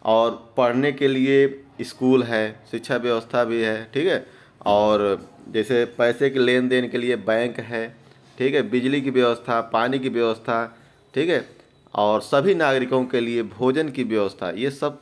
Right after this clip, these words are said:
जो है सरकार ने हम लोगों के लिए यानी कि लोगों के लिए इंतज़ाम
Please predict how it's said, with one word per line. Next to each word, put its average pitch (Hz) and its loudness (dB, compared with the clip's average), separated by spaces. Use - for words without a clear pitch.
जो 113 -2
है 123 -2
सरकार 120 0
ने 117 -2
हम 127 0
लोगों 120 0
के 117 -6
लिए 110 -4
यानी 113 -2
कि 113 -8
लोगों 110 -2
के 120 -6
लिए 123 -4
इंतज़ाम 113 -2